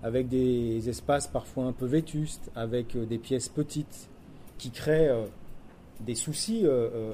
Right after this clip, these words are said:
euh, je dirais même sur, euh, la, la, la, l'apprentissage de la lecture, puisqu'on sait que des enfants qui grandissent dans un espace plus petit aujourd'hui que d'autres, après, euh, ça crée, euh,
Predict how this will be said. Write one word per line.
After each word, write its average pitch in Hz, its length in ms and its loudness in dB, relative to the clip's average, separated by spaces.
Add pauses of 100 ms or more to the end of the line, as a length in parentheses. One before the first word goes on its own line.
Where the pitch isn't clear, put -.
euh, 107 360 -4
je 104 60 -8
dirais 120 160 0
même 131 180 0
sur, 120 280 -4
euh, 110 140 -2
la, 98 180 -6
la, 92 180 -8
la, 90 280 -12
l'apprentissage 123 560 -2
de 135 60 2
la 131 100 2
lecture, 147 320 -2
puisqu'on 127 340 -8
sait 139 200 0
que 135 60 -6
des 120 160 -4
enfants 127 280 -4
qui 131 140 -10
grandissent 127 280 -4
dans 120 180 -2
un 120 80 0
espace 120 320 -2
plus - 160 -6
petit 131 360 -4
aujourd'hui 123 420 -4
que 127 120 -6
d'autres, 156 320 -2
après, 147 300 0
euh, 123 160 4
ça 117 160 -4
crée, 139 260 -2
euh, 120 120 2